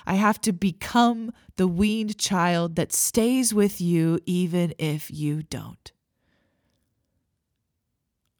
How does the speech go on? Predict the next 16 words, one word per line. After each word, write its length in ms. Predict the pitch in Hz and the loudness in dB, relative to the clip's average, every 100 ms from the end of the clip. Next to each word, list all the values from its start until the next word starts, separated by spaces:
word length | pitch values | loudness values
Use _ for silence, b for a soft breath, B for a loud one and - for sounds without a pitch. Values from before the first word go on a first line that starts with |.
| _ _ _ _ - | _ _ _ _ -8
That's 260 | 180 190 - | -6 -6 -8
deep, 340 | 151 151 - | -6 -6 -8
friends. 680 | - - 160 160 160 - - _ _ _ _ _ _ - | -10 -6 -6 -6 -8 -10 -14 _ _ _ _ _ _ -10
It's 140 | 180 | -8
hard. 500 | - 160 160 156 165 - _ _ _ _ _ - | -4 -2 0 -2 -6 -14 _ _ _ _ _ -6
It's 200 | 151 - | -4 -2
the 100 | - | -6
cost 540 | - 180 165 180 - | -2 0 0 0 -6
of 120 | 170 | -6
following 560 | - 165 156 156 156 156 | -4 -2 0 0 -2 -6
Jesus. 500 | 151 160 165 156 156 | -6 -6 -4 -4 -4
But 200 | - 165 - | -6 -8 -8
I 200 | 185 220 | -4 -2
am 160 | 208 | -2
telling 420 | 180 - 170 160 | -4 -2 0 0
you, 320 | 151 170 196 | -2 -4 -6